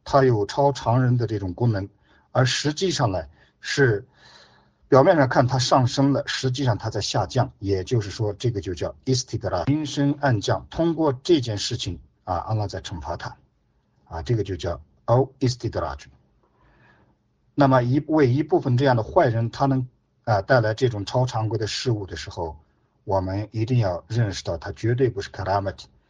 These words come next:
这个卡拉玛特只会来自于安拉的勤廉的、虔诚的，啊，非常 taqwa 的这些 wali 云，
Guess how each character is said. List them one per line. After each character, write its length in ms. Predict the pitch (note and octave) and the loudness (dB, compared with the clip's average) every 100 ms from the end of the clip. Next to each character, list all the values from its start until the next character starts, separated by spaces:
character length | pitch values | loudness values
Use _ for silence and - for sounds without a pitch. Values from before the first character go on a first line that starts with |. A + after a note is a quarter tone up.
| _ _ _ - | _ _ _ -4
这 100 | E3 | 0
个 120 | C3+ | 0
卡 160 | C#3+ | 2
拉 180 | C#3 F#3 | 6 6
玛 100 | F#3+ | 4
特 140 | - B2 | -2 -4
只 180 | - | -2
会 300 | D#3 E3+ C3+ | 0 2 2
来 240 | G#2+ A2+ C3+ | 2 2 2
自 260 | B2+ D3 | 0 0
于 340 | A#2 G#2+ C#3 C#3 _ _ - | 0 4 2 2 _ _ 2
安 240 | C#3 C#3 | 4 6
拉 160 | C3+ C3 | 4 2
的 180 | A2+ | -2
勤 440 | F2 - C#3 E3+ F3 | -4 -4 -2 0 2
廉 240 | B2 D3 | 2 2
的、 200 | B2+ F2+ _ _ _ _ | 0 -4 _ _ _ _
虔 480 | - - A#2 D3+ F3+ | -8 -2 2 2 0
诚 260 | - A#2+ A2 | 0 0 0
的， 180 | E2+ - _ _ _ _ - | -4 -10 _ _ _ _ -4
啊， 280 | F#2 E2 | -2 -2
非 340 | - E3+ E3+ E3 | -2 2 4 2
常 280 | - A2+ B2 | 2 0 0
taqwa 440 | - F#3+ C3+ G#2 | 2 2 2 0
的 200 | F#2+ F2 - | -2 -10 -2
这 140 | F#3+ | 0
些 200 | E3+ C3 | 2 0
wali 240 | F#2 F#2 G#2 | -2 -2 -4
云， 240 | F#2+ E2 | -6 -8